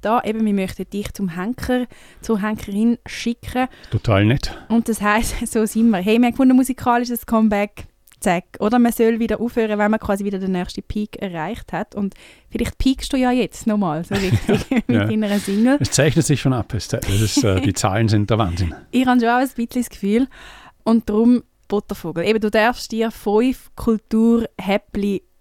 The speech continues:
Speaker 1: aussuchen, bevor du dann endgültig da übers Schafott schreiten wirst. Was ist dein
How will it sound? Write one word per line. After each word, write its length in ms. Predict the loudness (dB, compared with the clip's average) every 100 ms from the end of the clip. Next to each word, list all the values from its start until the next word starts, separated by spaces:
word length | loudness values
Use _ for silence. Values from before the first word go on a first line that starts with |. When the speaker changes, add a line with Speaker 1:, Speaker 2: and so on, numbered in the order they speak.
| _
Speaker 1:
aussuchen, 1000 | 0 2 2 -2 -4 0 0 0 0 0 -2
bevor 360 | -4 0 0 0
du 120 | -2
dann 220 | -2 -4 -4
endgültig 840 | -2 -2 -2 -2 -2 -2 -4 -4 -4
da 260 | -2 -2 -4
übers 360 | -4 -4 -6 -8
Schafott 640 | -8 -6 -6 -6 -6 -6 -12 -20 -20 -18
schreiten 640 | -10 -4 -2 -2 -2 -4
wirst. 480 | 0 0 0 0 -4 -6 -20 -20 -10
Was 440 | -2 2 2 0
ist 200 | -4 -8
dein 80 | -8